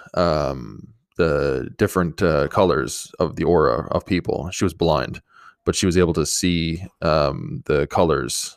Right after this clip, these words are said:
of, uh, these people, the auras of each, of each person. And for the longest time, um, she was, you know, for decades, she was seeing only certain primary colors, um, i-, within each person.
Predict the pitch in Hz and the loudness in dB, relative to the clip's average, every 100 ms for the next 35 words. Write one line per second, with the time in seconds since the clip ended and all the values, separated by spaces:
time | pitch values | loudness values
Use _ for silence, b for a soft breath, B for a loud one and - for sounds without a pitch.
0 | _ - 82 73 82 73 67 - 76 73 | _ 0 0 2 0 2 2 0 -4 -4
1 | 92 - - - _ _ _ _ _ _ | -4 -2 -4 -6 _ _ _ _ _ _
2 | - 98 92 76 87 80 71 80 78 73 | -12 -2 2 6 6 6 4 2 0 -4
3 | - 92 87 80 - 76 80 73 - B | -4 -4 -2 -4 -4 -4 -4 -12 -16 B
4 | B B B B B 95 - 107 95 95 | B B B B B -10 0 2 4 2
5 | 104 110 104 - 98 90 80 78 92 110 | 2 2 0 0 -2 -2 -2 -6 -8 -12
6 | _ _ 85 82 78 73 69 58 - - | _ _ -4 -2 -2 -4 -10 -14 -20 -16
7 | - - 98 87 85 85 82 - 90 80 | -12 -6 -4 0 0 0 -4 -8 -6 -4
8 | 82 82 90 78 73 - - - - - | -4 -2 -2 -2 -6 -8 -10 -14 -14 -4
9 | 95 85 101 90 85 90 87 82 98 87 | -2 0 -2 -2 -2 0 -2 -2 0 0
10 | 85 85 85 - 98 92 85 80 90 82 | -2 -4 -4 -4 0 2 0 0 2 2
11 | 76 82 - _ B B B B B - | 0 -4 -10 _ B B B B B -2
12 | 85 82 76 76 69 _ - 98 92 90 | 2 2 2 -2 -6 _ 0 2 4 0
13 | 82 87 - 92 87 - 85 | 0 -4 0 0 0 -4 -10